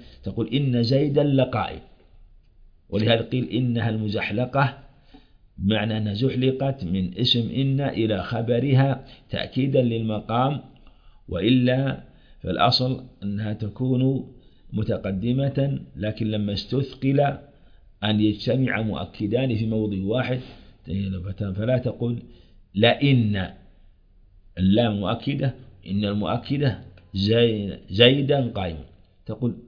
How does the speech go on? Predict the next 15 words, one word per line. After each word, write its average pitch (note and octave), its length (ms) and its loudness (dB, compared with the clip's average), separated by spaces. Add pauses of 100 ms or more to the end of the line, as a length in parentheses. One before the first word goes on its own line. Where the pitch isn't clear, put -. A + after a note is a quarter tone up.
إن، A#2 580 0 (600)
إن B2+ 360 6
زيدا D3 680 2
لقائم، A2+ 640 4 (340)
إن G#2 240 0
زيد A2 260 -2
تكون C3 500 2
في A#2 160 0
الخبر. F#2+ 460 -6 (720)
أئنا C3+ 640 4
لمردودون A#2 840 2
في A2 120 -2
الحافرة، B2 840 2 (1200)
يعني G2+ 260 0
نعود C#3 400 2